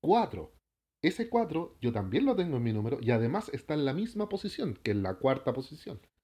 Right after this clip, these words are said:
Entonces, ahí yo le diría, "Tienes un toque y una fama". Y sería mi turno de tratar de adivinar. Ahora bien, ¿cómo este juego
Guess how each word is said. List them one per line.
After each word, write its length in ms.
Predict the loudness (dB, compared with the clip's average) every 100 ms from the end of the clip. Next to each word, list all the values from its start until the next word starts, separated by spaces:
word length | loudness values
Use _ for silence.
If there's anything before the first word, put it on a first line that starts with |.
| _ _ _ _ -6
Entonces, 640 | -4 2 2 2 -2 -4 -2
ahí 160 | 0 4
yo 120 | 4
le 100 | 4
diría, 460 | 0 0 0 -2 -8 _ _ _
"Tienes 300 | 0 0 2
un 140 | -2 4
toque 460 | 4 4 0 -2
y 100 | -2
una 160 | -2 -2
fama". 340 | -2 -2 -4 -14 _ _ _ _ _
Y 80 | -4
sería 280 | 0 2 4
mi 120 | 2
turno 480 | 0 0 0 -4 -6
de 180 | -2 0
tratar 340 | 0 -2 -2
de 80 | -4
adivinar. 420 | -6 -8 -14 -18 _ _ _ _ _ _ -2
Ahora 280 | 2 2 2
bien, 320 | 0 -6 -10 -14 2
¿cómo 280 | 2 4
este 280 | -2 -4 -8
juego 580 | -6 0 0 0 -6